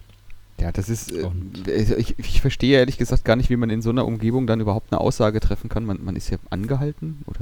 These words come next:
Speaker 1: das Gesetz verlangt ja von einem, dass man erklärt, woher Cookies kommen, wohin die
Speaker 2: Mhm.
Speaker 1: Daten fließen.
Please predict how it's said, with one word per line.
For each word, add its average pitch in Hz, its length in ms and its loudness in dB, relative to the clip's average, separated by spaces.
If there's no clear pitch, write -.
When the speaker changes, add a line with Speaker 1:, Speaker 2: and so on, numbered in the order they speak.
Speaker 1:
das - 180 -10
Gesetz - 320 -6
verlangt 78 400 -2
ja 135 60 -2
von 110 140 -4
einem, 98 140 -4
dass 101 160 -6
man 92 100 -4
erklärt, 104 500 -2
woher 87 200 -2
Cookies - 340 -8
kommen, 110 300 -4
wohin 95 220 -2
die 110 60 4
Speaker 2:
Mhm. 104 60 4
Speaker 1:
Daten 101 280 2
fließen. - 340 -8